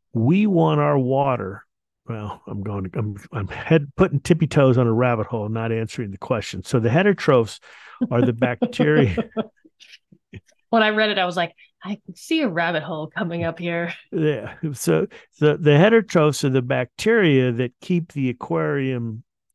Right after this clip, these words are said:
Speaker 1: generally clean, so that you don't have all this buildup of waste. And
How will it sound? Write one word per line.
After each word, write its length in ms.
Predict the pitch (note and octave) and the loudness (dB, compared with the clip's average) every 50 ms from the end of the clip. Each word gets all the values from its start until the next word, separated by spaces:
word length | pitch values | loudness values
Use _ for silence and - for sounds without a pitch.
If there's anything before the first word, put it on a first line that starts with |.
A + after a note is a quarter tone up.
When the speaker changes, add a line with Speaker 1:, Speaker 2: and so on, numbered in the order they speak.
| _ - | _ -14
Speaker 1:
generally 640 | - - D#3 D3 D3+ D#3 D3+ C3+ B2+ B2 A2+ G#2 _ _ | -4 -4 -2 0 0 0 0 0 0 0 -2 -4 _ _
clean, 680 | - - _ _ G3 G#3+ A3+ F#3 A#2+ F2 - - E3 _ _ _ _ _ _ _ _ _ _ _ _ _ _ _ | -16 -16 _ _ -4 -2 -2 -2 -4 -6 -10 -20 -20 _ _ _ _ _ _ _ _ _ _ _ _ _ _ _
so 200 | - - A#2+ G#2+ | -10 -8 -6 -4
that 240 | A#2+ A2+ A2+ - | -4 -4 -4 -2
you 80 | C3 B2+ | 0 2
don't 240 | A#2+ C3+ B2+ B2 A#2 | 2 2 2 0 -2
have 360 | G2+ - F3+ F#3 F3+ D3+ A#2 | -2 -4 -2 0 0 0 -2
all 220 | G#2+ G#2+ A2 A2+ | -2 -6 -6 -6
this 260 | A2 A2 A2 A2 - - | -6 -6 -8 -10 -10 -12
buildup 520 | _ - B2 A#2+ B2 A#2 A2+ G#2+ G#2 _ _ - | _ 0 2 2 4 2 0 -2 -4 _ _ -12
of 280 | _ - A2+ G#2 G2+ G2+ | _ -6 -6 -4 -4 -4
waste. 640 | G2 G2+ B2 B2+ B2+ B2+ A#2+ - - - - - _ _ - - - - - - - - _ _ _ _ _ _ | 0 2 4 4 6 4 4 2 -2 -10 -12 -20 _ _ -20 -20 -20 -20 -20 -20 -20 -20 _ _ _ _ _ _
And 560 | - D3+ C3+ B2+ B2 A#2+ A2+ A2 A2 A#2 A2 | 0 2 2 4 2 2 2 0 -2 -4 -6